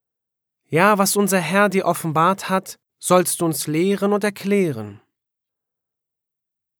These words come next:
Da erklärte der Botschafter ihnen die Ansprache,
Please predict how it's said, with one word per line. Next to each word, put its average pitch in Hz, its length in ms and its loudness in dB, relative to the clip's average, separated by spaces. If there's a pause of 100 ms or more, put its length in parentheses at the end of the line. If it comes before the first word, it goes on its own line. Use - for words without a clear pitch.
(260)
Da 175 100 4
erklärte 214 640 -2
der 202 140 2
Botschafter 202 760 -2
ihnen 220 300 2
die 185 140 -2
Ansprache, 170 760 -4